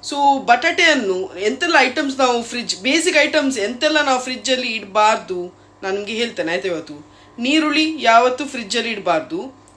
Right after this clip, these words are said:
ಯಾಕೆ ಇಡಬಾರ್ದು ಮತ್ತೆ ಹೇಳ್ತೇನೆ ನಾನು ನಿಮಗೆ. ನೀರುಳ್ಳಿ,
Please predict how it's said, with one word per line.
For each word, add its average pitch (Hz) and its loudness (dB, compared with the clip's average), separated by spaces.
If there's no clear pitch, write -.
ಯಾಕೆ 311 4
ಇಡಬಾರ್ದು 320 2
ಮತ್ತೆ 240 -6
ಹೇಳ್ತೇನೆ 165 -4
ನಾನು 143 -8
ನಿಮಗೆ. 143 -14
ನೀರುಳ್ಳಿ, 240 -4